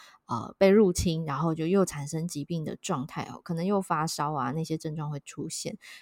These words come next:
所以这就是为什么covid nineteen确诊过后的病人，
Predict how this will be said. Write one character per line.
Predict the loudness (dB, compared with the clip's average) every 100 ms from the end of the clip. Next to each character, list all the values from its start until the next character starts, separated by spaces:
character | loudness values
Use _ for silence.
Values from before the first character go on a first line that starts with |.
| -4
所 | 0
以 | 2
这 | 0 0
就 | 0
是 | 0 -2
为 | 2 2
什 | 0 -6 -10
么 | -10 -10 -14 -20 -2
covid | 2 4
nineteen | 6 4 2 0
确 | 2 0
诊 | -2 -4
过 | -2
后 | 0 -2
的 | -4 -4
病 | -4 -4
人， | -6 -8